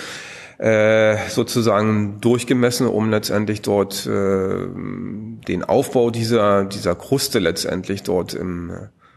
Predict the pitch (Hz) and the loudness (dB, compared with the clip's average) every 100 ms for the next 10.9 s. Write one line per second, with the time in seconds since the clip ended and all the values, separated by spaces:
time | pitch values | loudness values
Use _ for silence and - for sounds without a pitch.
0 | _ - - 131 - 107 98 - - 131 | _ -6 0 0 2 2 2 -2 -2 -2
1 | 120 113 110 101 92 90 113 110 113 110 | 2 0 2 0 2 2 2 0 0 -2
2 | - 117 127 110 120 113 120 117 127 117 | -4 -4 -2 2 2 2 0 2 0 0
3 | 113 123 110 104 101 104 120 113 120 101 | 0 0 0 0 0 2 2 2 2 2
4 | 80 113 104 110 101 95 - - - - | 2 2 0 0 -4 -4 -14 -20 -20 -20
5 | _ - 165 175 143 - 127 113 113 117 | _ 0 2 4 2 2 0 0 -2 0
6 | 107 117 104 104 - 113 101 135 127 90 | 0 0 0 -2 0 2 4 2 2 2
7 | 85 85 76 85 95 92 90 90 101 95 | 0 0 0 0 0 -2 -4 -4 -4 -6
8 | 95 110 123 101 107 98 101 101 - 104 | -4 -4 -4 -2 -2 0 0 0 0 0
9 | 85 101 92 90 107 120 101 101 120 107 | 0 0 -2 2 2 2 2 2 2 0
10 | - 98 - 110 104 92 101 87 110 | -2 -6 -2 0 2 2 2 2 0